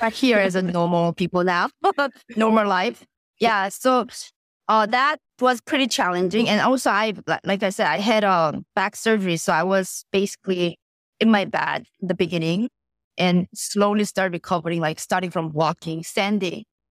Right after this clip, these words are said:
walking for five minutes and increase fifteen minutes, thirty minutes. So, uh, even without covid,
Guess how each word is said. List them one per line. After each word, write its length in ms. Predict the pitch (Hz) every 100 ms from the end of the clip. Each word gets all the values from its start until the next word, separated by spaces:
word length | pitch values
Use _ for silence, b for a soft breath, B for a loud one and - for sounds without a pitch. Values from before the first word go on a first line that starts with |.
| _ -
walking 500 | 180 202 233 196 190
for 160 | 185
five 260 | 170 175 165
minutes 440 | 180 180 165 165
and 100 | 165 165
increase 340 | 175 175 -
fifteen 420 | 175 175 - 170
minutes, 380 | 185 185 175 - -
thirty 200 | 180 175
minutes. 400 | 190 185 170 160
So, 300 | - 190 180 - _ _ _ _ _ -
uh, 380 | 208 202 196 - _ _ _
even 320 | 262 277 320
without 380 | 240 220 214 233
covid, 340 | - 269 285